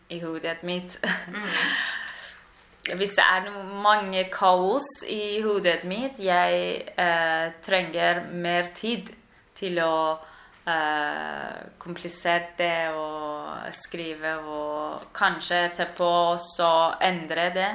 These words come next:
Speaker 2: Mhm.
Speaker 1: og redigere det.
Speaker 2: Ja.
Speaker 1: Eh, ja.
Speaker 2: Du har gitt ut, eh, to bøker på norsk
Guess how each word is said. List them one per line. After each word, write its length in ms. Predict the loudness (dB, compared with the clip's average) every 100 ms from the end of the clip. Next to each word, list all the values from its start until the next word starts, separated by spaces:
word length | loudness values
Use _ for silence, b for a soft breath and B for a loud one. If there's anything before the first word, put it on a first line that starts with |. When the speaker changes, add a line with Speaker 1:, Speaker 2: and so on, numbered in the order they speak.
| -6 B B B B B
Speaker 2:
Mhm. 140 | -10 -6
Speaker 1:
og 300 | -2 0 2
redigere 640 | 2 0 -4 -2 2 2 0 -6 -20 _
det. 200 | -4 -4 -6 -16 _
Speaker 2:
Ja. 180 | -10 -8 -10 -12
Speaker 1:
Eh, 760 | -10 -8 -10 -10 -12 -14 -16 -20 -20 _ _ -20 -20 -20 _ _
ja. 140 | -16 -14 -18 -20 -20 _ _ _ _ _ _ _ _ _ B B B B _
Speaker 2:
Du 240 | -16 -8 -4
har 120 | -2
gitt 280 | -4 -6 -8
ut, 360 | -10 -10 -8
eh, 380 | -4 -4 -4 -8 -12 -20 -20 _ _
to 220 | -18 -12 -8
bøker 360 | -8 -8 -12
på 80 | -14
norsk 460 | -14 -14 -16 -16